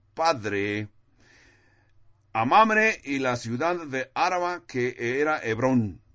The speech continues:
donde habitaron Abraham e Isaac. Notemos que Rubén perdió la primogenitura y ya no se vuelve a mencionar en las Escrituras, simplemente se menciona que es descendiente de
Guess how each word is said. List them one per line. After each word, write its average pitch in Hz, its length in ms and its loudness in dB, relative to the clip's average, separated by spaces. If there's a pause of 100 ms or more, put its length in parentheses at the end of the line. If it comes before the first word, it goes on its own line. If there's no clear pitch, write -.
donde 120 500 -2 (600)
habitaron 147 680 0 (580)
Abraham 143 500 -2 (200)
e 95 120 -4
Isaac. - 420 -8 (2500)
Notemos 185 560 0
que 156 240 6
Rubén 139 420 2
perdió 135 520 2
la 120 200 2
primogenitura 117 1300 0
y 110 300 -2
ya 131 140 4
no 135 100 2
se 123 140 -2
vuelve 127 260 0
a 113 40 2
mencionar 110 420 0
en 131 80 0
las 107 120 -2
Escrituras, 135 520 -2
simplemente 123 600 -2
se 113 120 -4
menciona 123 400 -2
que 120 160 -2
es 117 80 -2
descendiente 107 800 -4
de 156 680 2